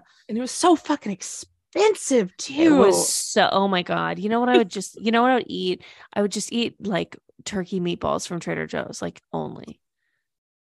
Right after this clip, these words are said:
Speaker 2: Like, I would just buy turkey meatballs, and I was like,
Speaker 1: And be like, "This is lunch." <laughs>
Speaker 2: Yes, girl, dinner.
Speaker 1: Yeah, yeah, yeah.
Speaker 2: All three. And then I had, <laughs> oh God, I ate so much protein.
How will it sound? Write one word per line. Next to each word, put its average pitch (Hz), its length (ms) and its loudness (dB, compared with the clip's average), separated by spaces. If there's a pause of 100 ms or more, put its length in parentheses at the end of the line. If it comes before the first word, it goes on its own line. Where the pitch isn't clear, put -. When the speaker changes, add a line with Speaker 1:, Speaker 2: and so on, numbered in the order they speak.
(220)
Speaker 2:
Like, 175 240 -2
I 175 60 2
would 170 100 0
just 190 260 -6
buy 160 300 -4
turkey 180 300 -10
meatballs, - 520 -8
and - 120 -10
I - 60 -10
was - 120 -10
like, 587 120 2 (420)
Speaker 1:
And 427 120 4
be 453 100 6
like, 403 180 2
"This 480 180 4
is 539 140 0
lunch." 415 600 6 (160)
<laughs> - 80 -2 (680)
Speaker 2:
Yes, 285 580 6 (140)
girl, 240 380 4
dinner. 262 540 2 (380)
Speaker 1:
Yeah, 208 180 4 (220)
yeah, 165 180 -2 (380)
yeah. 156 120 -4
Speaker 2:
All 269 240 8
three. 311 380 -2
And 220 140 -4
then 240 100 -2
I 226 100 -2
had, 208 260 -6 (160)
<laughs> - 160 -20
oh 190 140 -12 (220)
God, 156 160 -12
I 123 60 -10
ate 190 180 -4
so - 220 -6
much 214 240 -8
protein. 165 500 -18